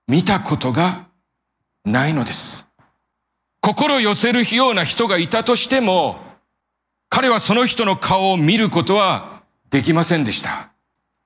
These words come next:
彼はエルサレムの神殿を見たことなく、食卓に座る家族の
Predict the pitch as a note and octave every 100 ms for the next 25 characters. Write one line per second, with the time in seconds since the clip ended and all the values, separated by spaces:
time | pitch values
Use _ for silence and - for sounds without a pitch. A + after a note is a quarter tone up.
0 | _ - G#3+ A3 A3 A3 B3 A#3+ A#3+ A3+
1 | A3 - G3+ A3 A3 G#3+ A3 A3 F#3+ F#3
2 | F3 - C#3+ F2+ - _ _ _ _ _
3 | _ _ _ _ - G#3 - C4+ G#3+ A#3+
4 | G3+ A#3+ A#3 A#3 - - B3+ A#3 D#3+ F#3